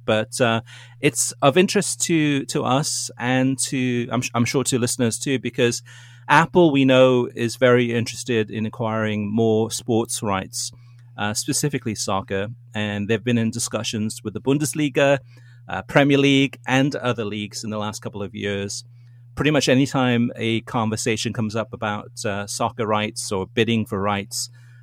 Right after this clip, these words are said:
Apple is mentioned in that, in that conversation. Plus, as we all know, uh, Apple has the M L S rights for the next ten years. However, in an interview with G Q last week, Apple executive Eddie Q,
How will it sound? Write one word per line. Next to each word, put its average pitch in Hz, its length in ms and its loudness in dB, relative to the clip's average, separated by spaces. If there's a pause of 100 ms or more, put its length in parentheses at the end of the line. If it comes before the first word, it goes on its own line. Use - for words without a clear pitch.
(160)
Apple 120 380 4
is 107 120 -2
mentioned 104 380 -4
in 101 80 -4
that, 101 140 -8
in 110 120 -4
that 101 140 -6
conversation. 104 880 -6 (800)
Plus, 139 240 6
as 131 220 4
we 127 80 4
all 113 180 4
know, 110 320 4 (460)
uh, 107 300 0
Apple 123 280 0
has 107 220 -4
the 104 280 -4
M 113 160 -2
L 110 80 0
S - 240 -6
rights 110 380 -4
for - 100 -12
the 104 80 -6
next 104 240 -6
ten 113 240 -4
years. 123 540 -2 (440)
However, 185 520 4 (120)
in 143 120 -2
an 151 100 0
interview 160 440 0
with 117 120 0
G 120 160 -2
Q 117 320 -2
last 110 380 -2
week, 113 300 -2
Apple 117 300 -2
executive 113 600 -4
Eddie 113 260 2
Q, 139 560 0